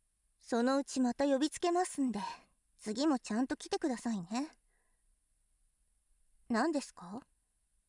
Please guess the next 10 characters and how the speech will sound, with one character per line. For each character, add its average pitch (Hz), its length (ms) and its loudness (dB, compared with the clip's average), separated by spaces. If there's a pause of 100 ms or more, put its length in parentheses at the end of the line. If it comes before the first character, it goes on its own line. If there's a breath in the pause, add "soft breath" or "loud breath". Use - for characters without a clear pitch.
(800)
私 277 440 0
が 330 180 2
初 269 440 0
め 403 120 2
て - 100 -8
の 247 120 0
パ 233 140 -8
パ 233 120 -4
活 247 240 -4
で、 262 140 2